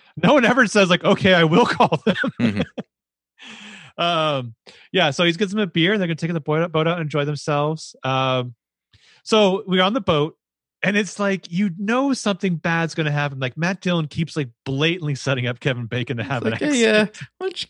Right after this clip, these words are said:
Speaker 2: go, uh, you know, give a couple turns on that winch there."
Speaker 1: Yeah. And so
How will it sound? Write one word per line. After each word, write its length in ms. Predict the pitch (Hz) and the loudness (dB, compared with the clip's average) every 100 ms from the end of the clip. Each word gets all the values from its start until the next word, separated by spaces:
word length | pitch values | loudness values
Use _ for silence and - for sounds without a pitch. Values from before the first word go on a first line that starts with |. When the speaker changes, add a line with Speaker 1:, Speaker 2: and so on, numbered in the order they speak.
| - | -2
Speaker 2:
go, 300 | 202 196 190 | 0 2 2
uh, 280 | 180 175 175 | 2 2 0
you 160 | 175 | 0
know, 100 | 165 | -4
give 140 | 160 156 | -4 -4
a 60 | |
couple 200 | 175 165 | -4 -6
turns 380 | - - 175 151 | -6 -2 -2 0
on 160 | 123 120 | 0 0
that 180 | 107 101 | -2 -2
winch 300 | 147 - - | -4 -4 -2
there." 340 | 82 58 80 - _ _ _ _ _ | -2 0 -2 -4 _ _ _ _ _
Speaker 1:
Yeah. 280 | 151 123 104 _ _ _ _ _ _ _ _ _ - 196 | -8 -8 -10 _ _ _ _ _ _ _ _ _ -14 -6
And 140 | 190 | -4
so 340 | 208 190 180 | 0 2 0